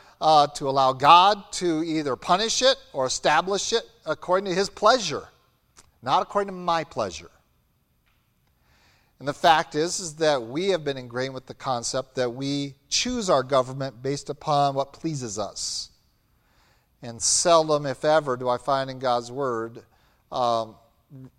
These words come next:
and really never do, do, do men choose wisely for themselves a right government. Which kind of throws the whole democracy thing out the window. But we find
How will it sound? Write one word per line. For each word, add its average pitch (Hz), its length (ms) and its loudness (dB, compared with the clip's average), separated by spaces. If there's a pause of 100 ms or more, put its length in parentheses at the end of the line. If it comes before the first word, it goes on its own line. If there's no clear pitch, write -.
and 123 160 -14
really 120 340 -4 (360)
never 117 320 -8
do, 113 340 -6
do, 127 180 -8 (220)
do 123 120 -8
men 123 240 -8 (220)
choose 123 720 -2
wisely 123 640 2
for 127 140 -12
themselves 113 720 0 (100)
a 135 80 -12
right 120 240 -4
government. 87 440 -8 (3000)
Which - 160 -20
kind 139 160 -4
of 123 80 -12
throws 123 200 -2
the 110 100 -6
whole 120 220 0
democracy 107 580 -6
thing 101 260 -10
out 95 160 -8
the 92 60 -20
window. 104 440 -10 (2000)
But 143 100 -6
we 143 100 -2
find 185 480 4